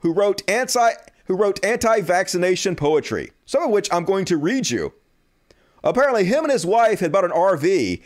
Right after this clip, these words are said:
and they were traveling the country trying to help set up anti-vax clinics, I guess to make other people sick and die like they did. Let's read some of his poetry. "As we drive down the road, we are on a mission.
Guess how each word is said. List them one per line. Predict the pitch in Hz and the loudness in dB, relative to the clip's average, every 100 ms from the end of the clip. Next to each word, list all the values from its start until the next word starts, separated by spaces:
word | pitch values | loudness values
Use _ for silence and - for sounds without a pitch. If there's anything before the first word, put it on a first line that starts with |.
| - - | -20 -12
and | - 156 | -4 0
they | 208 | 2
were | 175 | 0
traveling | - 165 196 220 220 | 0 0 2 2 0
the | 180 | 0
country | 185 196 - 131 95 - _ _ _ | 0 -2 -2 -2 -2 -6 _ _ _
trying | - 190 208 | 0 2 2
to | 196 185 | 0 0
help | 165 196 165 | 0 0 0
set | 196 190 | 0 2
up | 185 170 - 143 | 2 2 0 -2
anti-vax | 180 214 202 196 165 170 170 - - | -2 0 0 0 2 2 0 -2 -8
clinics, | - 185 151 - - - - _ _ _ _ _ | -2 -2 -2 -4 -6 -6 -8 _ _ _ _ _
I | 107 123 | -2 0
guess | 175 160 | 0 0
to | - 160 151 143 147 | 0 2 2 0 -2
make | 143 151 | 0 0
other | 175 - | 0 0
people | 165 123 | -2 -2
sick | - 117 110 - _ | 0 0 -2 -6 _
and | 113 120 | -6 0
die | 127 | 0
like | 131 127 | 2 0
they | 165 196 | 0 -2
did. | 131 85 - _ _ _ _ _ _ _ _ | -2 -4 -6 _ _ _ _ _ _ _ _
Let's | - 330 - | -2 -2 0
read | 202 214 190 | 0 0 0
some | 190 | 0
of | 220 170 | 0 2
his | 202 - - | 0 -2 -4
poetry. | 170 170 151 104 76 - _ _ _ _ _ _ _ _ _ _ _ _ _ _ _ _ _ _ | 0 2 0 -2 -6 -8 _ _ _ _ _ _ _ _ _ _ _ _ _ _ _ _ _ _
"As | - 202 170 | 0 0 2
we | 190 | -2
drive | 165 247 269 277 | 0 2 4 4
down | 214 226 240 | 2 0 2
the | 247 | 2
road, | 226 196 165 151 147 170 | 4 4 4 2 0 -2
we | 147 247 | -2 2
are | 233 202 | 2 2
on | 180 220 | 0 2
a | 233 | 0
mission. | 165 190 - 104 65 | 0 -2 -2 -4 -6